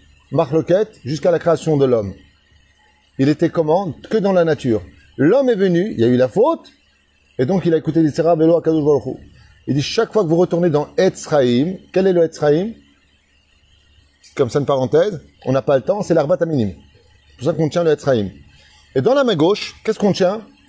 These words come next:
Le Etrog. D'accord ? Dans Bereshit Rabbah, comme tu l'as rappelé hier d'ailleurs dans ton message que tu m'as envoyé,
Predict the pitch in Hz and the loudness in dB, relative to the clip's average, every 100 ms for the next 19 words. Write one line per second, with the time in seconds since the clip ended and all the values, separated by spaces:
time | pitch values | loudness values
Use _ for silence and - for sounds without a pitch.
0 | _ _ - - - - 156 208 - 208 | _ _ -20 -20 -14 -2 2 2 2 2
1 | 151 98 - _ _ - _ - _ _ | 2 -2 -12 _ _ -20 _ -20 _ _
2 | - 120 127 196 208 - 120 135 135 127 | -10 -6 -2 0 -2 -8 -4 0 0 0
3 | 170 170 196 - 160 220 190 180 _ - | 0 -2 -4 -2 0 0 -2 -8 _ -20
4 | - - 123 147 151 151 156 147 170 143 | -20 -8 -2 0 0 0 2 4 2 2
5 | 151 165 131 127 123 127 135 135 180 156 | 2 2 2 0 0 0 -2 0 0 -2
6 | 131 - 139 123 127 143 190 | -4 -4 0 2 2 4 2